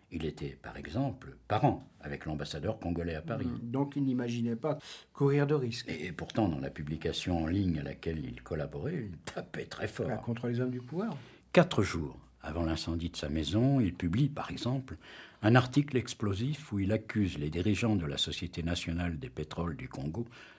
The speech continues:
Speaker 1: de malversation. Et il met en cause personnellement le fils du président Sassou Nguesso.
Speaker 2: Un crime de lèse-majesté, là,
Speaker 1: Et
Speaker 2: ouais.
Speaker 1: véritable coup de pied <laughs> dans la fourmilière. À Brazzaville, son article, pourtant uniquement diffusé sur Internet,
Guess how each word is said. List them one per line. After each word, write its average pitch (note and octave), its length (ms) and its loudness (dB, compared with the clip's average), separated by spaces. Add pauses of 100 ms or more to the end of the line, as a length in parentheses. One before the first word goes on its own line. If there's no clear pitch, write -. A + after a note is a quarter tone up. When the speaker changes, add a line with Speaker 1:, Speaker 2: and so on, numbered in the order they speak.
(100)
Speaker 1:
de G#2+ 80 4
malversation. G#2+ 680 2 (480)
Et B2 100 8
il B2 160 12
met C3 80 12
en A2+ 120 8
cause D#3 280 0
personnellement C3+ 800 2
le G2+ 100 2
fils - 520 0 (160)
du D2 100 -6
président F2+ 400 -2
Sassou G2 400 -2
Nguesso. D2+ 540 -4
Speaker 2:
Un A2 100 -8 (120)
crime C#3+ 380 4
de G#2+ 80 -2
lèse-majesté, A#2 720 0
là, - 80 -6
Speaker 1:
Et - 40 -2 (100)
Speaker 2:
ouais. - 80 -4
Speaker 1:
véritable E2 640 2
coup - 220 0
de - 40 -2
pied C3 380 6
<laughs> - 40 -4
dans - 100 8
la E2+ 120 -2
fourmilière. C#2+ 560 -2 (460)
À F#2 80 2
Brazzaville, D#2+ 440 0
son D2+ 240 -2
article, D2 500 -6
pourtant - 520 -12
uniquement D3 520 8
diffusé F2+ 480 -2
sur C#2 220 -6
Internet, G2 440 -6